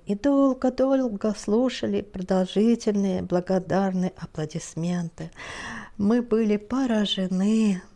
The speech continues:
их мастерством, их искусством исполнения. Как же здорово всё это слушать, видеть, вдохновляться.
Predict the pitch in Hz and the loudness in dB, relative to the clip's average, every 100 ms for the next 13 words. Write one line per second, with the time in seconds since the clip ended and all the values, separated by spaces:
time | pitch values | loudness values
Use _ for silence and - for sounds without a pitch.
0 | _ _ - - - - - 233 233 208 | _ _ -20 -20 -20 -20 -2 0 0 -2
1 | 196 - 175 - - 202 190 170 - 240 | -2 -2 -6 -8 -6 -2 -2 -4 -4 -2
2 | 233 220 - - 233 - 196 196 - - | -2 -4 -6 -4 -4 -2 -8 -10 -12 -10
3 | 190 180 180 185 185 175 165 165 - - | -6 -4 -2 -2 -2 -2 -6 -10 -16 -20
4 | - - _ _ - - - - - - | -20 -20 _ _ -20 -20 -20 -20 -20 -20
5 | - - - - _ - - - - _ | -20 -20 -20 -20 _ -20 -20 -20 -20 _
6 | _ _ - - - 208 185 - 185 - | _ _ -20 -20 -8 -6 -6 -6 -8 -2
7 | 226 226 220 190 175 - - - - - | 0 2 0 -2 -4 -10 -18 -18 -18 -18
8 | - - - _ - - 185 190 190 - | -20 -20 -20 _ -8 -2 -2 -2 -4 -2
9 | 226 233 - 170 - - - - 175 196 | 0 0 0 -4 -8 -18 -20 -4 0 2
10 | 226 175 175 - 180 202 - 202 202 202 | 2 0 -4 -6 -4 -4 -4 -4 -2 -2
11 | 220 208 - - 180 | -2 -4 -6 -10 -10